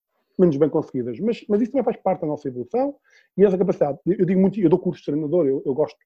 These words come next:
eu gosto de dar o curso. Ahm, e, e digo-lhes muito assim: tipo, "Quem é que aqui acha que é melhor treinador hoje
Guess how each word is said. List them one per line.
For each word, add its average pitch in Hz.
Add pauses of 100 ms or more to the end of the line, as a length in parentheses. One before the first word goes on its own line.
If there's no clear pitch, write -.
(240)
eu 123
gosto 131
de -
dar 123
o 117
curso. 120 (720)
Ahm, 123 (840)
e, 160
e 180
digo-lhes 151
muito 160
assim: 143
tipo, 135 (200)
"Quem 277
é 254
que 233
aqui 220
acha 208 (300)
que 185
é 180
melhor 175
treinador 151
hoje 165